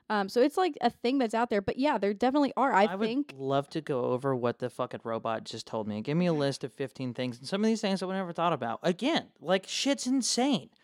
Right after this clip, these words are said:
Speaker 2: So the first one is N P C generation. We've already talked about that. The
Speaker 1: Mm-hmm.
Speaker 2: second one is world building. We've kind of mentioned that. You can have it, like, if you go with, uh, like, Bing,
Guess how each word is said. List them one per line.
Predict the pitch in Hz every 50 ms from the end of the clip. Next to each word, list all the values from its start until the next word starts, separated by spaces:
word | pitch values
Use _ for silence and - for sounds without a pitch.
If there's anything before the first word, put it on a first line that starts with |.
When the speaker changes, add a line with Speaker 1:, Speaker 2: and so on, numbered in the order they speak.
| _ _ _ _ _ _ _
Speaker 2:
So | - - 196
the | 196 196
first | 190 - 220 226 - 226
one | 226 208
is | 170 170
N | 165 160
P | 160 147
C | 135 - 143 135
generation. | 120 127 120 123 120 120 117 - 127 127
We've | 123 120
already | 127 120 120 120
talked | 110 - 104 101 98 -
about | 95 101 98 -
that. | - 92 90 233
The | 226
Speaker 1:
Mm-hmm. | 233
Speaker 2:
second | 208 180 156 151 - 139
one | 139 131
is | 127 120
world | 127 156 170 175 160
building. | 170 160 156 147 156 147
We've | 147 147 -
kind | - - 180 175
of | 160 143
mentioned | 139 135 127 - 139 123 127
that. | 127 127 123 117 -
You | 135 139
can | 139 139 131
have | 135 147 147 139
it, | 139 - _
like, | - 135 131 123 - - - -
if | 139 - -
you | 143 135
go | 127 139 135 131 127
with, | 120 120 131 123 120 - _ -
uh, | 123 120 117 117 113 110
like, | 113 113 110 127 127
Bing, | 135 185 196 185 180 175 175 170 156